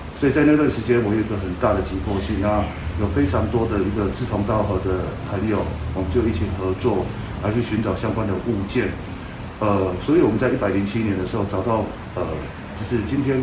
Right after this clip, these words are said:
各位所看到的老康泰日照中心跟老福泰日照中心原地，我们就创办这个老康泰日照中心。所以呢，我们在创办老康泰日照中心的时候呢，我们就，我就想到多年前我去荷兰，呃，去看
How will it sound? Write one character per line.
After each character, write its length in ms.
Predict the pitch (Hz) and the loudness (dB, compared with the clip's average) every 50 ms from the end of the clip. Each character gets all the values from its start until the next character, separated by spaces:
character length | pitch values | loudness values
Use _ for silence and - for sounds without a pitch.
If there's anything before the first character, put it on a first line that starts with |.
| 127 | 0
各 160 | - 131 120 117 | 0 0 2 2
位 40 | 104 | 2
所 80 | - - - | 0 -4 -4
看 80 | - 113 | -4 -2
到 240 | 101 101 98 101 95 | 0 0 0 0 0
的 80 | 92 90 - | 0 -2 -2
老 80 | 92 90 | -4 -4
康 160 | - - 104 101 | -2 -4 -2 -2
泰 80 | 107 110 | -2 -2
日 80 | 98 95 98 | -2 -4 -2
照 80 | 104 101 95 | -4 -4 -2
中 160 | 95 95 95 95 | -2 -2 -4 -4
心 80 | - 98 92 | -4 -6 -4
跟 80 | 104 104 104 | -2 -2 -2
老 160 | 95 90 80 | -2 -2 -4
福 80 | 80 90 98 | -4 -4 -2
泰 80 | 107 101 | -2 -2
日 80 | 92 101 | -2 -2
照 80 | 98 | -2
中 80 | 95 98 98 | -2 -2 -2
心 80 | 98 87 | 0 -2
原 80 | 92 90 - - - | -2 -2 -4 -4 -2
地， 160 | - 107 95 - - - - - - - - | -2 -2 -2 -4 -6 -8 -8 -10 -10 -10 -8
我 60 | - 92 | -4 -2
们 80 | 101 | 0
就 80 | 101 113 | 0 0
创 240 | - - 131 120 113 | 0 0 -2 -2 0
办 160 | 110 110 107 | 0 0 0
这 160 | 95 92 90 | 0 -2 -2
个 80 | 90 87 85 | -2 -2 -2
老 80 | 85 90 90 | -4 -4 -4
康 160 | - 107 104 - | -2 -2 -2 0
泰 80 | 107 | 0
日 80 | 98 92 | 0 0
照 160 | - 104 98 95 92 | 0 -2 -2 -2 -2
中 80 | 90 90 95 | -2 -2 -2
心。 240 | 95 - - 92 85 87 - - - - - - - | -4 -4 -4 -4 -4 -6 -8 -8 -10 -12 -10 -10 0
所 180 | - 123 143 | 4 6 6
以 140 | 143 131 117 | 8 6 6
呢， 80 | 107 107 | 4 2
我 80 | 107 | 0
们 80 | 120 139 | 0 0
在 80 | 165 170 | 0 0
创 220 | 160 - 160 156 147 - | 2 2 0 0 0 0
办 160 | - 139 139 | 0 2 2
老 100 | 127 104 101 | 2 2 2
康 80 | 117 117 | 2 2
泰 80 | 127 123 - - - - | 2 2 0 -2 -6 -2
日 160 | 135 135 117 | 0 0 0
照 160 | 101 120 107 101 | 2 2 0 2
中 160 | - 110 107 104 | 0 0 -2 -2
心 80 | 104 - 107 101 | -2 -2 -2 -2
的 80 | 90 | -2
时 160 | - - - 90 90 - 104 | -4 -4 -6 -6 -6 -4 -4
候 160 | 95 90 87 | -4 -4 -4
呢， 80 | 90 78 - | -6 -6 -4
我 80 | 90 101 | -2 0
们 80 | 101 | 2
就， 80 | 127 117 - - - | 2 2 0 -2 -2
我 20 | 90 127 | 0 0
就 80 | 123 | 0
想 160 | - - 90 87 85 | 0 0 -4 -4 -2
到 240 | 87 107 101 - - - - - - - - | 0 0 0 0 -2 -6 -10 -14 -14 -14 -2
多 160 | - 131 131 | 0 2 4
年 160 | 127 117 117 120 | 4 4 4 2
前 160 | - 117 98 | 2 0 -2
我 80 | 92 87 90 | -2 -4 -4
去 160 | - 120 107 101 - | -4 -4 -4 -4 -4
荷 160 | 104 95 101 | -2 -2 0
兰， 160 | 98 95 90 87 - - - - - - - - - | 2 0 0 -2 -4 -8 -10 -12 -12 -12 -12 -8 -6
呃， 160 | 92 87 82 | -4 -4 -4
去 160 | - - - | -6 -6 -6
看 160 | - - 117 | -2 0 0